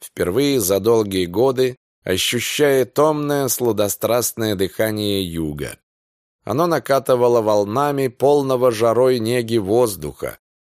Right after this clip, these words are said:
убаюкивая сознание и на время приглушая понятие времени. Он успел пройти квартал, как вдруг откуда-то снизу, у самого локтя, раздался грубый окрик.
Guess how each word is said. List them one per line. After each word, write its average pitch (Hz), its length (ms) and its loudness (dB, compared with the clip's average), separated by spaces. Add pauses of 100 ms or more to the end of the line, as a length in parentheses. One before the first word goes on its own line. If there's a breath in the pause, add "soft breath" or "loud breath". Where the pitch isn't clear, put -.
(160)
убаюкивая 143 920 2
сознание 139 1000 -2 (280)
и 127 80 0
на 123 140 0
время 151 380 0
приглушая 120 800 0
понятие 90 640 -4
времени. 65 640 -8 (600)
Он 175 160 2
успел 151 380 2
пройти 123 420 0
квартал, 131 640 0
как 104 240 -4
вдруг 92 480 -2
откуда-то 123 680 -2
снизу, 101 600 -2 (500)
у - 40 -10
самого 127 420 0
локтя, 143 600 0 (300)
раздался 135 640 2
грубый 151 580 2
окрик. - 600 -4